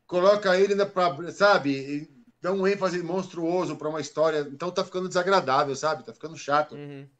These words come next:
Speaker 1: E elas tão invadindo o Raw também, não é só o SmackDown, <laughs> agora tem o Raw também. Então tá, sei lá, é, é uma opinião minha. Por isso que você viu que você ficou em choque. Não é que eu
Speaker 2: Uhum.
Speaker 1: não gosto de luta feminina, pelo
Speaker 2: Não,
Speaker 1: contrário,
Speaker 2: não,
Speaker 1: eu acho que tem,
Speaker 2: não.
Speaker 1: tem.
Speaker 2: Não, fica tranquilo em
Speaker 1: Mas
Speaker 2: relação a isso.
Speaker 1: eu
Speaker 2: Eu tava
Speaker 1: só
Speaker 2: em choque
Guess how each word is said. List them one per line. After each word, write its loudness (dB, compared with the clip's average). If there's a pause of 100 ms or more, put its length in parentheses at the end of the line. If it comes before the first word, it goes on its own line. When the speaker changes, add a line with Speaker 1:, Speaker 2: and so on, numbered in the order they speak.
Speaker 1:
E -2
elas 0
tão -2
invadindo 0
o 2
Raw 6
também, 0
não -4
é -4
só -4
o -2
SmackDown, -4
<laughs> -12
agora -6
tem -14
o -4
Raw -8
também. -10 (420)
Então -4
tá, 2
sei 2
lá, 4 (100)
é, -10
é -4
uma -4
opinião -2
minha. -2
Por -4
isso -6
que 2
você -2
viu -4
que -8
você 4
ficou -6
em -2
choque. 0 (240)
Não -8
é -4
que -8
eu -4
Speaker 2:
Uhum. -4
Speaker 1:
não -6
gosto 0
de -8
luta -6
feminina, -6
pelo -6
Speaker 2:
Não, -10
Speaker 1:
contrário, 2
Speaker 2:
não, 0
Speaker 1:
eu 0
acho -4
que -6
tem, -6
Speaker 2:
não. -10
Speaker 1:
tem. -12 (760)
Speaker 2:
Não, -10
fica -12
tranquilo -6
em 4
Speaker 1:
Mas 4
Speaker 2:
relação -8
a -8
isso. -4
Speaker 1:
eu 0
Speaker 2:
Eu -10
tava 2
Speaker 1:
só 4
Speaker 2:
em -4
choque -4